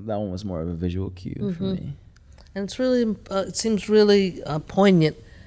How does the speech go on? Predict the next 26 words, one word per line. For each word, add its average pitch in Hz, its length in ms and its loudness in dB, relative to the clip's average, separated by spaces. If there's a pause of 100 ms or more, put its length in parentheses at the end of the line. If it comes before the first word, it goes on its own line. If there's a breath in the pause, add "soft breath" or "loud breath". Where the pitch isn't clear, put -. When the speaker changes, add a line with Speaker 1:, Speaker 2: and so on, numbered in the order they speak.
(160 soft breath)
Speaker 2:
what's 180 320 4
kept - 500 -2
and 160 240 0
what's - 500 -2 (260)
discarded. 147 680 0 (280)
Speaker 1:
Yeah. 117 380 -4 (200)
Speaker 2:
You 170 180 2
know, 156 320 0
and, 151 460 -2 (240)
you 202 120 2
know, 175 140 4
you, 160 300 0 (320)
I 175 100 2
don't 170 100 8
wanna 160 140 6
give 160 160 4
away 151 200 4
the 143 80 2
book, 143 280 -2 (420)
the, 147 280 0
uh, 156 280 -6
the 147 140 -8
book, 165 300 4
but, 147 220 0 (360 loud breath)
you 247 120 6
know, 156 240 6